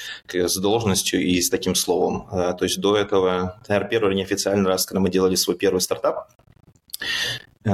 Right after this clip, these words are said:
по сути, ты там тем же занимаешься, как, э, как, э, с супер ограниченной командой, поэтому и продуктовым каким-то менеджментом тоже. Ну, конечно, мы тогда так не называли, и никто тогда даже таких слов, наверное, не знал,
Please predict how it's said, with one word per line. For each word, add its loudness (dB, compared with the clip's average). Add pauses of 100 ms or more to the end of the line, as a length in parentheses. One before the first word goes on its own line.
(540)
по -2
сути, 0
ты -8
там 2
тем 0
же 0
занимаешься, 0
как, -4
э, 2
как, -6
э, 2
с 0
супер 0
ограниченной -2
командой, 0
поэтому 0
и 0
продуктовым 0
каким-то -2
менеджментом 0
тоже. 2
Ну, 0
конечно, -2
мы -2
тогда 2
так -2
не 0
называли, 2
и 2
никто -2
тогда 2
даже 0
таких -4
слов, 0
наверное, 0
не -2
знал, -2